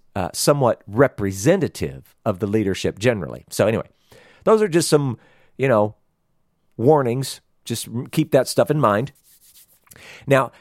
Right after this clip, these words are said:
this is the first of seven woes. And actually, and actually, uh, as we start to look at them, there, there, you know, you could probably count more, but we'll go with seven, whatever. But here's what's cool. That word woe,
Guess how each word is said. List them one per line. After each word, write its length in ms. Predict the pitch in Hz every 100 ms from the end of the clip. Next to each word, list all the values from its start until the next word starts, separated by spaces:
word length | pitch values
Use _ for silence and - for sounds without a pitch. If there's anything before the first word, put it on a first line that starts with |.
| _
this 400 | 110 240 214 -
is 140 | 123 104
the 100 | 117
first 480 | - 147 185 - -
of 460 | 151 127 101 123 - _
seven 520 | - - 120 101 107 151
woes. 420 | 220 - 78 - -
And 100 | 170
actually, 600 | 190 170 - 127 123 156 _ _ _ _ _ _ _
and 180 | 131 131 -
actually, 560 | 185 185 113 92 131 - _ _ _ -
uh, 180 | 101 -
as 220 | 135 113
we 100 | 127
start 240 | - 113
to 60 | 104
look 200 | 120 135
at 60 | 98
them, 240 | 92 98
there, 180 | 107 101
there, 300 | 85 104 95 -
you 160 | 104
know, 80 | 82
you 160 | 104 113
could 160 | 107
probably 280 | 131 120 98
count 280 | - 110 -
more, 460 | 107 113 90 123 _ -
but 120 | 190
we'll 120 | 175
go 140 | 120
with 120 | 101 -
seven, 300 | 90 85 117
whatever. 400 | 110 101 92 123 _ _ _ - _
But 120 | 113
here's 280 | 131 240 240
what's 160 | 214 -
cool. 240 | 233 123
That 220 | 117 120
word 280 | 135 151 107
woe, 400 | 98 107 131 131